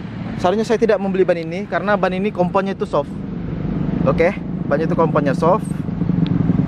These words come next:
Karena saya sering touring, saya tidak cocok memakai ban ini. Seharusnya saya, eh, membeli, eh, apa, Diablo Rosso Pirelli yang kom-, yang komponnya tidak gampang habis.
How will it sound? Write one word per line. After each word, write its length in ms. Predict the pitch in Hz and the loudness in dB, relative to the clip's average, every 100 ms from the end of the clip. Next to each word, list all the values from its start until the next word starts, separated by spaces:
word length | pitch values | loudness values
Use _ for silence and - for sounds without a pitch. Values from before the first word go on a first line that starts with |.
| - - - | 2 2 2
Karena 320 | 214 202 214 214 | 2 2 0 2
saya 160 | 214 202 190 | 2 2 2
sering 240 | 190 180 | 2 4
touring, 400 | 170 151 156 180 | 4 4 2 2
saya 160 | - 180 | 2 4
tidak 240 | 180 165 | 4 4
cocok 240 | 170 175 | 4 4
memakai 400 | 165 151 147 143 | 2 2 4 4
ban 160 | 139 131 | 4 4
ini. 160 | - - - - - - 160 | 4 4 6 6 4 2 2
Seharusnya 240 | 165 202 | 2 2
saya, 560 | 202 196 196 196 185 - | 2 4 2 2 2 0
eh, 440 | - 180 180 175 | 2 4 6 4
membeli, 1040 | 175 175 170 170 175 175 175 170 170 170 175 170 170 - - - - - 160 | 2 2 2 2 4 4 4 4 4 4 2 0 0 0 2 2 2 2 4
eh, 560 | 156 160 160 160 160 165 | 4 6 6 6 6 4
apa, 480 | 170 185 190 196 202 - - - - - - - - - - - - - | 2 2 2 2 0 -4 -6 -6 -4 -2 -2 -2 -2 0 0 2 2 4
Diablo 400 | 160 170 180 175 | 4 4 4 4
Rosso 240 | 170 165 | 2 0
Pirelli 480 | 160 151 139 123 - - - - - - - - | 2 2 2 0 -2 -6 -6 -4 -4 -2 0 0
yang 160 | 143 160 | 2 4
kom-, 240 | 170 - - | 2 0 0
yang 160 | 143 160 | 0 2
komponnya 320 | 156 170 185 | 0 0 0
tidak 320 | 185 170 139 | 0 0 2
gampang 320 | 151 156 160 | 0 0 -2
habis. 400 | 160 123 113 110 | 0 -2 -2 -6